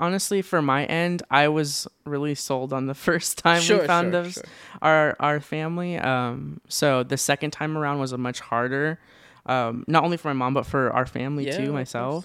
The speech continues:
Speaker 2: of course.
Speaker 1: So I never got i-, as invested in that second
Speaker 2: Mm.
Speaker 1: kind of round of search,
Speaker 2: Sure, sure, sure.
Speaker 1: searching. Um, so I still call, like, our first, the first people
Speaker 2: Yeah.
Speaker 1: we found, uh, like, you know, I still call them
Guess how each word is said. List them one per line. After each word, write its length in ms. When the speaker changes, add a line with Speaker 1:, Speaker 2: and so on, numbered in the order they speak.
Speaker 2:
of 80
course. 120
Speaker 1:
So 480
I 120
never 260
got 260
i-, 100
as 240
invested 600
in 140
that 280
second 480
Speaker 2:
Mm. 260
Speaker 1:
kind 140
of 160
round 400
of 100
search, 320
Speaker 2:
Sure, 280
sure, 80
sure. 200
Speaker 1:
searching. 380
Um, 460
so 560
I 100
still 220
call, 260
like, 180
our 140
first, 460
the 100
first 400
people 160
Speaker 2:
Yeah. 60
Speaker 1:
we 100
found, 340
uh, 140
like, 180
you 60
know, 80
I 60
still 180
call 240
them 320